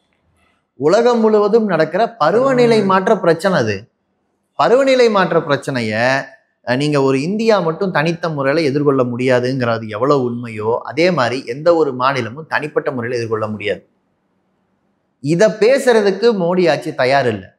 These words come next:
Speaker 1: ஏன்னா கேரளா இந்த மாதிரி ஆபத்து வயநாட்டுக்கு முன்கூட்டியே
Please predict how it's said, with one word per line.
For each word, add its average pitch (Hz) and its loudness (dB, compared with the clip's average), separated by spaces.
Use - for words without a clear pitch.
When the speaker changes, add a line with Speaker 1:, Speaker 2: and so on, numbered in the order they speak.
Speaker 1:
ஏன்னா 143 0
கேரளா 165 2
இந்த 147 -2
மாதிரி 175 0
ஆபத்து 151 0
வயநாட்டுக்கு 156 -2
முன்கூட்டியே 170 0